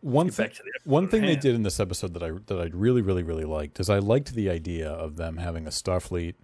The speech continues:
Speaker 1: Memorial Day, which is how the episode opened up. Which you had asked me before we recorded, do you think that was intentional? Because, of course, tomorrow as we record this is Memorial Day.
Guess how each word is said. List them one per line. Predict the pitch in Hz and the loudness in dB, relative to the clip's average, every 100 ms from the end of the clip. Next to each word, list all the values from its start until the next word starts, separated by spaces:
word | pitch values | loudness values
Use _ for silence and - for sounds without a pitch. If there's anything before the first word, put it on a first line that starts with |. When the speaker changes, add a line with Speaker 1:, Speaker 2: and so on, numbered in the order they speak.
| _ _ - | _ _ -6
Speaker 1:
Memorial | 82 80 80 78 | -4 -2 -2 -4
Day, | 73 73 71 | -4 -6 -6
which | 73 76 | -10 -8
is | 87 | -4
how | 87 | -2
the | 80 | -2
episode | 78 - 80 | -4 -4 -6
opened | 73 78 | -6 -6
up. | 76 - - _ _ _ _ _ _ _ _ - | -8 -10 -20 _ _ _ _ _ _ _ _ -4
Which | 110 - | -2 6
you | 127 | 8
had | 107 | 8
asked | 92 90 | 6 0
me | 95 | -4
before | 82 85 | -4 -4
we | 78 | -4
recorded, | 78 101 80 | -2 -2 -2
do | |
you | 78 | -4
think | 87 | -4
that | 78 | -4
was | 76 | -6
intentional? | 76 95 85 78 | -4 -4 -4 -8
Because, | 78 85 | -6 -6
of | |
course, | 78 82 - | -4 -8 -6
tomorrow | 87 78 78 | -6 -4 -4
as | 73 | -6
we | 78 | -8
record | 76 92 80 | -2 -2 -2
this | - - | -6 -8
is | 82 78 | -8 -6
Memorial | 80 85 90 76 | -6 -2 -2 -4
Day. | 71 - | -8 -12